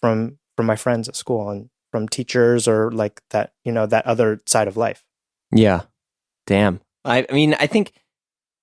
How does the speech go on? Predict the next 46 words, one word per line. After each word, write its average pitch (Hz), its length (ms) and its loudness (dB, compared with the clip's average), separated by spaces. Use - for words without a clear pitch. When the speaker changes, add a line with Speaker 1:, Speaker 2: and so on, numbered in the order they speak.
Speaker 2:
it 123 160 -2
sounds 170 280 2
like 117 200 0
you 107 380 -4
processed 131 640 -4
a 101 60 -6
lot 104 140 0
of 101 60 -4
this 95 160 -8
really 101 180 -6
well, 117 240 0
though. 82 260 -8
'Cause, 127 140 0
I 120 100 0
mean, 131 160 0
I 123 120 2
think 127 200 -2
even 120 500 -2
myself, 101 460 0
like, 98 140 -2
I, - 60 -6
I 92 220 -2
don't 101 160 -2
think 95 160 -4
I 87 100 -4
was 90 180 -4
able 87 200 -6
to, 87 80 -6
like, 85 340 -12
you 110 80 0
know, 104 40 0
'cause 107 100 0
I 113 80 4
wa-, 110 160 0
I 101 80 0
wanna 92 160 0
be 87 100 -8
clear, 92 300 -2
like, 80 160 -8
I 90 120 -2
don't 85 280 -6
resent 82 520 -8
my 80 460 -8
dad, 78 560 -4
but 101 160 0
I, 85 140 -2